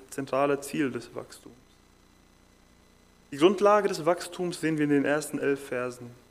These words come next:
In den zur Errettung erforderlichen Punkten und den zur Nachfolge wichtigen Aspekte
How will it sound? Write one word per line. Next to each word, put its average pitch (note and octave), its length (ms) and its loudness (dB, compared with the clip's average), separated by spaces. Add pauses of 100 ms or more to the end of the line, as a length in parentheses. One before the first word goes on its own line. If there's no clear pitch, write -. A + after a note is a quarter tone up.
(1200)
In D#3+ 80 0
den D#3+ 160 6
zur D3+ 420 8
Errettung E3 460 6
erforderlichen E3 720 4
Punkten G3 560 -4 (680)
und C3+ 260 -6
den C3+ 140 2
zur C3+ 320 -2 (340)
Nachfolge E3 600 4
wichtigen F3+ 340 -6
Aspekte E3 720 -4